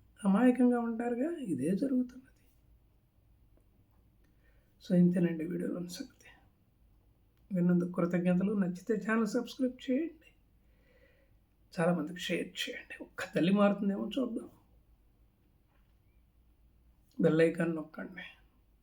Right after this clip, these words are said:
అట్లాగే కామెంట్ బాక్స్లో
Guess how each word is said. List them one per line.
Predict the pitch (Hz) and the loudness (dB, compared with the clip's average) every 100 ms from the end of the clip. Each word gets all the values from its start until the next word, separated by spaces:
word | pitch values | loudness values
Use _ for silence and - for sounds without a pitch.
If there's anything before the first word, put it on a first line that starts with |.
| _ _ _ _ _ _ _ _ _ _ _ _ 339 185 | _ _ _ _ _ _ _ _ _ _ _ _ -4 -4
అట్లాగే | 175 175 151 156 160 - - _ _ - 302 - - _ 202 | 0 0 2 2 0 -4 -10 _ _ -20 -20 -20 -20 _ 0
కామెంట్ | 247 320 240 | 4 6 8
బాక్స్లో | 202 180 226 | 6 6 2